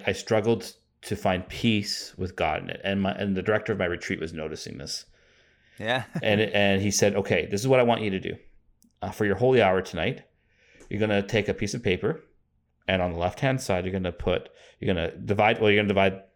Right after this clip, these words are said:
Speaker 1: it lengthwise in half, and then, um, put with a big line down the middle. And then you're, you're on the left side, you're gonna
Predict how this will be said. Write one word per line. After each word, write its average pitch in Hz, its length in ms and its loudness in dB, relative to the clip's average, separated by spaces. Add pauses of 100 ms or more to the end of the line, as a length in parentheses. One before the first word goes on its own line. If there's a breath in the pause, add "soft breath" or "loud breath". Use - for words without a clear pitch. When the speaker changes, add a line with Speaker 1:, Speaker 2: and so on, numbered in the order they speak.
(200)
Speaker 1:
it - 180 -8
lengthwise 95 720 -2
in 90 100 -10
half, 92 360 -6
and 104 80 -10
then, 90 220 -8 (520 soft breath)
um, 90 400 -4 (160)
put 104 100 -4
with 98 160 -4
a 95 60 -2
big 95 160 -2
line 92 220 0
down 90 160 0
the 92 40 -4
middle. 87 240 -6
And 104 100 -4
then 92 120 -4
you're, 90 200 -4
you're 95 200 0
on 92 80 0
the 90 40 0
left 95 180 0
side, 90 200 -4
you're 95 100 -2
gonna 95 100 -4